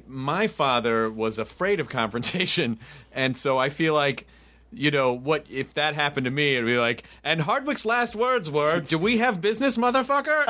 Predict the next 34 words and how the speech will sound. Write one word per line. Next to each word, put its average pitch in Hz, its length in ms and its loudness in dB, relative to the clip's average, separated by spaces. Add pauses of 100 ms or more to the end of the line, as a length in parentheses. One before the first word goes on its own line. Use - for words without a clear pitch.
And - 1600 0
<laughs> - 0 -
like, 214 140 0
I 196 140 0
would 208 140 0
try 247 180 0
to 220 100 0
pull 208 220 0
that 170 160 2
off 180 240 0
and 196 460 0
never. 190 300 2 (260)
There's 202 220 0
something 226 380 0
about, 170 440 2 (300)
like, 170 200 2
I 170 100 4
think, 202 420 -2 (100)
I 165 140 4
think 196 380 -2 (180)
there, 175 240 0
there 180 120 0
must 226 220 -2
be 208 80 0
something 180 400 0
authentically 170 720 0
about 139 400 0
you 131 320 0
that 120 140 0
you 156 220 0
inherited 151 520 2
from 143 220 0
your 139 120 2
father 127 580 2